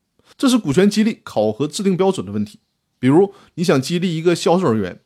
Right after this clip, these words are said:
那这个考核标准是比较好制定的，他给公司带来多少订单，或者是多少的销售利润，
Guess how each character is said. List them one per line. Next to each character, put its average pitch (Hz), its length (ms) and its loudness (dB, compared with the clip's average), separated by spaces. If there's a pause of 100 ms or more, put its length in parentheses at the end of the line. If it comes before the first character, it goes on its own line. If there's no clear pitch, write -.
(160)
那 202 140 2
这 277 160 0
个 190 100 0
考 143 160 -2
核 127 100 -4
标 127 160 0
准 113 140 -4
是 107 100 -14
比 107 120 -8
较 127 100 -2
好 104 100 -8
制 - 140 -16
定 104 180 -8
的， - 60 -18 (480)
他 254 140 -2
给 202 100 4
公 208 180 2
司 214 200 0
带 202 180 0
来 185 100 2
多 180 140 2
少 151 80 2
订 156 180 -4
单， 160 260 2 (220)
或 156 120 0
者 208 120 0
是 143 220 -6 (320)
多 175 160 4
少 110 200 -2
的 110 80 -6
销 170 200 0
售 185 120 4
利 226 100 2
润， 117 220 0